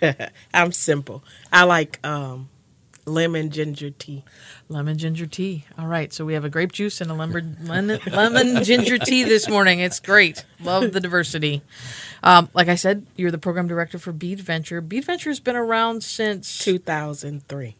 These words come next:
Speaker 2: Okay. And can you tell us a little bit about the program, when it started, and who it's geared towards?
Speaker 1: Yep.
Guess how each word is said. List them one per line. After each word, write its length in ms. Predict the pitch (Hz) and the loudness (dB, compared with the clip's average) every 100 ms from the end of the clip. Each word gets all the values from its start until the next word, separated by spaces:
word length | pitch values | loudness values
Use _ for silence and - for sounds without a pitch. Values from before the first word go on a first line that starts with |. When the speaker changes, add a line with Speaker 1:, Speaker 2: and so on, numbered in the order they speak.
| - | -14
Speaker 2:
Okay. 480 | 170 - 156 147 175 _ - - - | -12 -12 -12 -12 -12 _ -20 -20 -20
And 380 | - 175 170 170 | -2 2 4 4
can 140 | - 202 | 6 4
you 80 | |
tell 140 | 196 196 | 6 2
us 100 | 196 | 2
a 20 | |
little 140 | 180 | -2
bit 140 | 170 165 | -2 -2
about 240 | 160 170 | 0 -2
the 60 | 180 | -6
program, 640 | - 208 196 202 202 202 | 0 2 4 4 4 4
when 120 | 185 | 2
it 60 | 175 | 0
started, 480 | - 196 196 202 180 | 4 4 6 2 -2
and 280 | 165 165 | -6 -8
who 100 | 175 | -6
it's 120 | 185 - | -8 -6
geared 240 | 190 190 | -8 -6
towards? 380 | 247 294 - - | -8 -8 -12 -10
Speaker 1:
Yep. 200 | 226 - | -10 -10